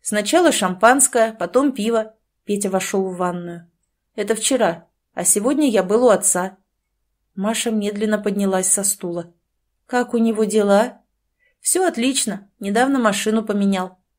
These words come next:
«Опять? В прошлом году новую купил».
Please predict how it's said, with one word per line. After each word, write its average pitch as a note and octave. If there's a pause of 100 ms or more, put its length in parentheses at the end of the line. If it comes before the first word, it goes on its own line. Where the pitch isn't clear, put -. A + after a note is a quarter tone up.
(380)
«Опять? G#3 (260)
В -
прошлом C#4
году C4+
новую A#3
купил». A3